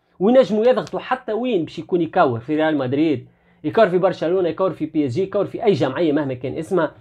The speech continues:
راهو باش يضغطوا ويهبطوا بالثقل متاعهم،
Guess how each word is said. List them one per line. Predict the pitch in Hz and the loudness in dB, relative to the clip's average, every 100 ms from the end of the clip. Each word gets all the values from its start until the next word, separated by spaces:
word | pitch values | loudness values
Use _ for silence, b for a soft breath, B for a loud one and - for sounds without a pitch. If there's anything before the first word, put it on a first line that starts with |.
| b b 139 | b b -4
راهو | 147 | -4
باش | 120 247 | 2 6
يضغطوا | 269 190 - 202 - _ _ _ _ | 6 4 -4 -6 -6 _ _ _ _
ويهبطوا | 131 170 269 247 190 | -6 2 4 4 2
بالثقل | 185 190 175 190 165 | 0 -2 -4 -2 -2
متاعهم، | 139 196 - | -2 -4 -4